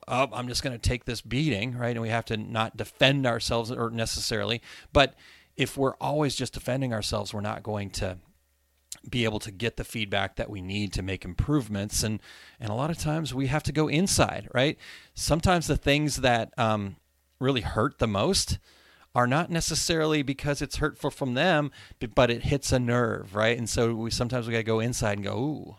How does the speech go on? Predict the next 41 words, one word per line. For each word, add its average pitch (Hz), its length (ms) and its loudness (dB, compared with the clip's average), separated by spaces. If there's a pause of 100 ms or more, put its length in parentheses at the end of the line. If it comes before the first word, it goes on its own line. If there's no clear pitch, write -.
(680)
why 113 260 -2
does 131 160 -4
that 98 240 -2 (400)
feel 101 260 -4
so 98 180 -4
bad?" 90 300 -10 (320)
Right? 113 300 -2 (120)
Um, 101 500 -4
m-, 113 340 -10
yeah. 110 300 0
So, - 260 6 (500)
uh, 127 300 10
let's 123 140 2
see - 100 2
here, 92 100 -4
Wendy. 104 420 0
I - 60 -12
didn't 101 300 -12
read 104 200 -4
all 98 120 -4
this, 101 160 -6
but 98 100 -8
I'll 98 80 -4
read 104 180 -4
it 107 60 -2
while 104 180 0
we 101 60 -4
got 104 160 4
it 110 40 6
up 110 120 2
there. 113 80 2
"My 113 120 4
two 117 140 -2
cents 120 260 2
on 107 60 -4
customer 110 260 -2
feedback. 95 480 -4
Yes, 110 220 0
hearing 113 260 2
their 104 100 0
message 104 400 -2